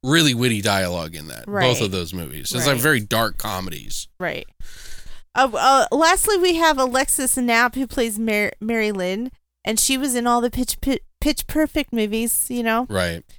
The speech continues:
Speaker 2: But, uh, I, I didn't find a budget. Did you?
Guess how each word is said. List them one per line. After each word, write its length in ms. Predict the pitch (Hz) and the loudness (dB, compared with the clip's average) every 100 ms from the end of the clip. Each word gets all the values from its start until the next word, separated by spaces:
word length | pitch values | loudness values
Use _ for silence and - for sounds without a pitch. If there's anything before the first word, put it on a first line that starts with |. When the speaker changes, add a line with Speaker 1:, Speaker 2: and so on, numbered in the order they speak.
| - _ _ | -20 _ _
Speaker 2:
But, 200 | - 240 | -2 0
uh, 320 | 220 202 190 214 - _ _ | 2 2 0 -2 -10 _ _
I, 140 | - 214 - - | -10 -10 -8 -6
I 80 | |
didn't 380 | 240 349 427 480 - | -6 -6 -8 -8 -2
find 220 | 415 339 | 0 0
a 40 | |
budget. 680 | 233 269 269 262 214 190 220 _ _ _ | -2 2 2 4 2 2 0 _ _ _
Did 140 | - 226 | -8 -2
you? 340 | 240 233 320 | 0 0 -2